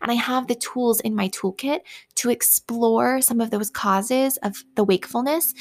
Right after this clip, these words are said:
to see if I can improve them. But I also know that sometimes it's just a part of development and it's just a phase. And I know that I'm going to get through it.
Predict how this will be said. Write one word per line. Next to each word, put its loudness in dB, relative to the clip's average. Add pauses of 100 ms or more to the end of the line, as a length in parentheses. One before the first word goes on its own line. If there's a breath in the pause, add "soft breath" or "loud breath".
(280 loud breath)
to 0
see 4
if 2
I 2
can 0
improve 2
them. -6 (360 loud breath)
But 4
I 6
also 6
know 2
that -8 (260)
sometimes -6
it's 0
just 2
a 0
part 2
of 0
development 2
and -2
it's -2
just -2
a 2
phase. 0 (360 loud breath)
And 2
I 4
know 6
that 0
I'm 0
going 0
to -8
get -6
through 4
it. -6